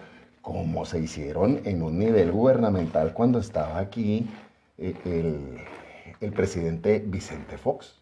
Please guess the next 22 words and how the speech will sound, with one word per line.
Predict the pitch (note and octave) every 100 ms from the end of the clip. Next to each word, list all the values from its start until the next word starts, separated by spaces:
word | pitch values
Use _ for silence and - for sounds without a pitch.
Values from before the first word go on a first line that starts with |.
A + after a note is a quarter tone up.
| _ - - _ _ _ _ _ _ _ - - - _ _
Entonces, | A#2+ A2+ B2+ B2+ D#3+ - - -
pues | A#2+ A#2 A2
usted | A#2 - B2+
me | D#3
dirá, | C#3+ A#2+ C#3+ C#3 - -
"Ah, | G2 F3 C#4 D#4 D#4
entonces | C#4 A#3 G3+ G3 A#3 G3+
Vicente | C#3+ D3+ D3+ E3 D#3+
Fox | D3+ F3 F3
también | - F3+ E3 E3 E3+
era | E3+ F3
de, | E3 A2 - - _ -
de | G#2 G#2+
esos | A2 E3+ E3+
de | B2+
las | F2
sectas". | B2 - - F#3 - - -
Pues | G3+
se |
lo | E3
estoy | A2+ A2+
explicando | A2+ - F#2+ - C2+ D#2